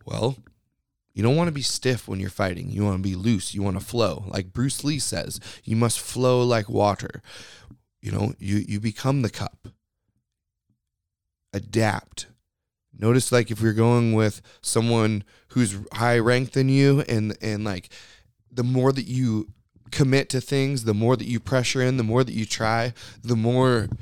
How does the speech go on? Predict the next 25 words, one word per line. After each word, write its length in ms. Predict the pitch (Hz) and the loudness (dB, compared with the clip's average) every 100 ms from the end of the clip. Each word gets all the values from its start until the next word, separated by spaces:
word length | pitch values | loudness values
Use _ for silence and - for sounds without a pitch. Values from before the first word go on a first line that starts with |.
| - - | -10 -2
easy 420 | 131 139 139 139 | 0 2 2 4
it 80 | 127 | 4
is 200 | 135 - | 4 2
for 140 | 113 | -2
the 100 | 101 | 0
other 180 | 101 113 | 0 -2
person 420 | - 107 - 123 | -4 -4 -2 0
to 60 | 113 | 0
reverse 500 | 104 98 110 110 135 | 0 0 0 0 -2
you 120 | 120 | -2
or 80 | 104 | -2
sweep 400 | - 107 110 131 | -2 -2 -2 0
you. 240 | 143 151 _ _ _ _ _ | 0 0 _ _ _ _ _
It's 100 | - | -8
like, 180 | 110 104 | -6 -4
what 200 | 127 156 | -2 -4
the 100 | 143 | -4
fuck? 420 | 120 - 160 - | -8 -2 -2 -2
It 100 | - | -4
doesn't 200 | 113 131 | -2 0
even 140 | 139 127 | 0 0
feel 160 | 143 | 0
like 120 | 127 113 | 0 0
they're 120 | 117 | -2
trying. 440 | - 147 113 90 | 0 2 2 -2